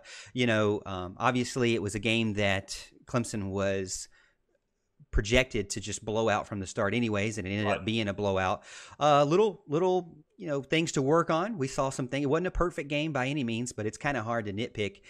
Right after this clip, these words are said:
Speaker 1: at
Speaker 2: Hmm.
Speaker 1: fifty-two to fourteen, right? So, but what we can do is nitpick, and that's what we're here to do, is
Speaker 2: Yeah.
Speaker 1: kinda talk about it.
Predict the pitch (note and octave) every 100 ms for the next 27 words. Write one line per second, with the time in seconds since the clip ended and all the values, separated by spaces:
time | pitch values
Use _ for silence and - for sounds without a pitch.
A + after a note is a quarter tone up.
0 | - - - F#2+ - D3+ B2 A2+ - B2
1 | A2 G2+ F#2+ A2 F#2 A#2 F#2+ F#2+ - G#2+
2 | F2+ G#2 F#2+ - - - - B2 A#2+ A#2+
3 | D#3+ D#3+ C3 B2 B2 B2 A2 B2+ - G2+
4 | A2+ B2 A#2 A2 A2+ A2 F#2+ B2+ A#2 F#2+
5 | A#2 G#2 F#2+ A#2 A#2 G#2 G2+ G2